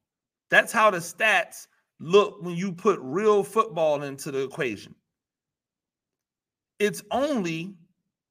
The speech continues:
it's only when we look at things through the prism of fantasy and fantasy sports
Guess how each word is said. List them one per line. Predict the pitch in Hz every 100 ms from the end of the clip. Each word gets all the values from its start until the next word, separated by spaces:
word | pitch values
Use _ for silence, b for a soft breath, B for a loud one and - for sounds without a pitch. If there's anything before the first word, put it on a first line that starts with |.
| _ _
it's | 180 175 -
only | 233 254 220 175 165 - _ _ _
when | 151 175
we | 170
look | 170 240 214
at | -
things | - 214 208
through | - 208
the | 170
prism | - 226 214 190 185
of | 160 156 147 143 139 - _ _
fantasy | _ - 214 262 240 156 - 131 156 - _ _ _ _
and | 165 147
fantasy | - 202 202 196 185 165
sports | - - 220 208 - -